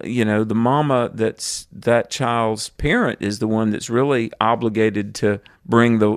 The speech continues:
the water to the thirsty child. You know, by virtue of being omniscient and knowing all things,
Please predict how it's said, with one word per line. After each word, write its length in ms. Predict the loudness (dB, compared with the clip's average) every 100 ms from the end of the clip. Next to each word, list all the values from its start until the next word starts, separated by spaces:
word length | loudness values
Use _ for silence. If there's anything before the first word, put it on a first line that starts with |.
| -2
the 120 | 0
water 420 | 4 4 4 2
to 140 | -2 -6
the 120 | -6
thirsty 420 | -2 -2 -4 -12
child. 520 | -6 -2 0 0 -2 -8 _ _ -20 -20 _ 2
You 120 | 6
know, 120 | 6
by 200 | 6 4
virtue 320 | 6 4 4 -4
of 120 | 0
being 260 | -2 -2 0
omniscient 680 | 0 2 2 2 -2 -8 -10 -6
and 200 | -2 0
knowing 260 | 0 0 0
all 200 | 0 0
things, 300 | -4 -6